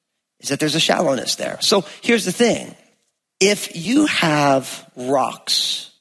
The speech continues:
in the soil that you're trying to plant in, you don't need a rototiller or a jackhammer. You need almost like a gardening tool,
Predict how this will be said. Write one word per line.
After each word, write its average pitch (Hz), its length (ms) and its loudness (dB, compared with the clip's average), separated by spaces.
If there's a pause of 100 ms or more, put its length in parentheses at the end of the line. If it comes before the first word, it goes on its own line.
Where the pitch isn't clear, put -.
(500)
in 135 180 2
the 127 80 2
soil 127 360 2
that 110 120 -4
you're 120 80 -6
trying 113 220 -4
to 98 60 -4
plant 104 380 -8
in, 95 220 -10 (440)
you 208 120 -2
don't 262 160 4
need 170 160 4
a 123 40 0
rototiller 117 600 -2
or 110 60 -4
a 104 60 -6
jackhammer. 117 540 -4
You 131 80 0
need 214 140 2
almost 190 260 2
like - 140 -4
a 107 40 -10
gardening 113 760 -8
tool, - 340 -16